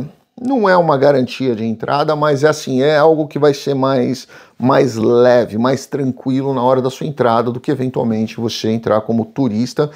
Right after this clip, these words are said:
é, com certeza absoluta com visto de turismo, né? O B dois vai ser muito mais tranquilo você, é, aparentemente, vamos dizer assim, a, a, a aparência fica um pouco melhor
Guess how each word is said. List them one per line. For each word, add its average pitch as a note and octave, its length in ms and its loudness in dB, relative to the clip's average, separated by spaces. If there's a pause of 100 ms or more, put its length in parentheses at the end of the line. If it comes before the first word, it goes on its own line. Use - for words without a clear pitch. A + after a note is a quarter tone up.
(320)
é, B2 500 4
com B2 180 -4
certeza A#2 420 -6
absoluta G#2+ 380 -6
com A2 120 -6
visto A2+ 180 -8
de G2 80 -12
turismo, A2 420 0
né? C#3+ 120 2
O G#2 160 2
B G2 120 0
dois C3 440 2
vai A2+ 240 -2
ser B2+ 160 -6
muito A2+ 260 -2
mais A#2 180 -2
tranquilo A2 440 -2
você, A2 420 -2 (420)
é, - 160 0
aparentemente, D#3+ 960 0
vamos C3 260 -6
dizer A#2 120 -6
assim, B2+ 340 -4
a, A2+ 560 0 (220)
a, G#2 380 0
a - 20 4
aparência F3+ 800 0
fica E3 280 -10
um D3 60 -8
pouco C#3+ 240 -8
melhor A#2+ 400 2